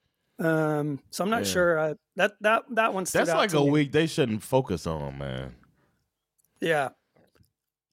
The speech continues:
Speaker 1: Yeah. Week seventeen, it's like you don't really know.
Speaker 2: Yeah.
Speaker 1: Like, put a division rival on.
Speaker 2: Right.
Speaker 1: I, I, I do, do that.
Speaker 2: Ra-,
Speaker 1: You know what I
Speaker 2: uh,
Speaker 1: mean?
Speaker 2: S-, Steelers, Ravens.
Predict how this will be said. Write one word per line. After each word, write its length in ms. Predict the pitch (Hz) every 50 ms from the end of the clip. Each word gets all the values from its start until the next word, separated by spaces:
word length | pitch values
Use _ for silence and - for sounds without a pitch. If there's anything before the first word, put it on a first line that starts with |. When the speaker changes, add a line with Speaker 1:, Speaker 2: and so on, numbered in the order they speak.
| _ _ _ _ _
Speaker 1:
Yeah. 380 | - 170 180 165 143 127 - - - _ _ _
Week 240 | - 190 262 302 -
seventeen, 580 | - 254 254 247 226 190 - - 254 247 208 185
it's 140 | 180 175 -
like 160 | 185 160 170
you 140 | 208 214 208
don't 440 | 185 175 196 233 262 247 202 -
really 460 | - 190 165 190 226 247 226 208 185 180
know. 440 | 196 220 214 180 165 165 143 - _ _ _ _ _ _ _ _ _ _ _ _ _ _ _ _ _ _ _ -
Speaker 2:
Yeah. 340 | - 131 104 80 73 69 67 64 - _ _ _ _ _ _ _ _
Speaker 1:
Like, 220 | 208 208 214 -
put 140 | - - 403
a 80 | 403 285
division 460 | 226 262 233 247 294 262 254 262 233
rival 520 | 220 240 302 320 254 208 170 156 156 160 -
on. 380 | - 202 196 185 175 170 165 - - _ _ _
Speaker 2:
Right. 260 | - 123 135 - 175 208
Speaker 1:
I, 40 | 185 180 208 - 240
I, 140 | 196 220 - - _
I 80 | - 208
do, 260 | 190 190 226 247 320 262
do 220 | 175 233 254 269
that. 200 | 202 214 240 143
Speaker 2:
Ra-, 80 | 165 175
Speaker 1:
You 240 | 190 180 147 139 -
know 140 | 202 143 143
what 80 | 135
I 40 | 135
Speaker 2:
uh, 40 | -
Speaker 1:
mean? 140 | - 226 262
Speaker 2:
S-, 260 | 262 123 120 - -
Steelers, 400 | - 170 175 180 175 175 160 147
Ravens. 480 | 139 135 127 117 92 85 78 - -